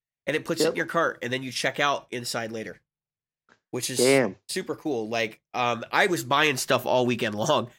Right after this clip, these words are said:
Speaker 1: I needed a lightning
Speaker 2: Yeah, of course.
Speaker 1: cable. The first thing I needed was a lightning cable. I was like, "Oh, I'll just go
Speaker 2: <laughs>
Speaker 1: buy one for the store." It's like fifteen bucks. Scan it. I went and picked it up. Then I was, like, walking around. I was like, "Oh, crap. I need to get a practice amp." Like, I knew I had to do that today.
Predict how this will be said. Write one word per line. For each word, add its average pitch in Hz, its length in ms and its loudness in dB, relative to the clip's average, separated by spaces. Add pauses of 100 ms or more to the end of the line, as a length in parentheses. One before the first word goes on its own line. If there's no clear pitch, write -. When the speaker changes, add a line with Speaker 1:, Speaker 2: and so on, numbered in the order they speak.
(240)
Speaker 1:
I 135 100 4
needed 190 200 2
a 196 40 4
lightning 185 240 6
Speaker 2:
Yeah, 165 60 2
of - 60 -4
course. 156 200 6
Speaker 1:
cable. 120 140 -2
The 131 120 -2
first 214 220 2
thing 220 120 2
I 208 40 6
needed 190 160 2
was 160 100 0
a 156 40 0
lightning 147 280 2
cable. 101 360 -4 (320)
I 113 60 -6
was 113 100 -4
like, 117 80 -2
"Oh, 123 80 4
I'll 160 80 8
just 131 160 0
go 160 140 4
Speaker 2:
<laughs> - 0 -
Speaker 1:
buy 143 240 4
one 139 240 0
for 139 60 -8
the 143 120 -4
store." 127 300 -2
It's - 460 -14
like 110 140 -4
fifteen 143 320 -2
bucks. 127 260 -6 (360)
Scan 135 280 2
it. 147 160 0 (180)
I 113 40 -8
went 123 180 -2
and - 60 -10
picked 143 160 -4
it 131 80 0
up. 113 180 -4 (280)
Then 143 140 2
I 160 60 4
was, 156 140 0
like, 147 140 0
walking 139 240 0
around. 131 120 2
I - 20 0
was 123 100 -4
like, - 120 -8
"Oh, 147 160 -6
crap. 143 340 0
I 123 80 2
need 143 160 -4
to 147 60 -6
get 127 120 -2
a 107 140 -6
practice 160 460 -6
amp." 98 240 -8
Like, 113 120 -8
I - 40 -4
knew 139 180 0
I 151 60 2
had 139 140 0
to 120 60 -4
do 147 140 0
that 113 160 -2
today. 104 280 -6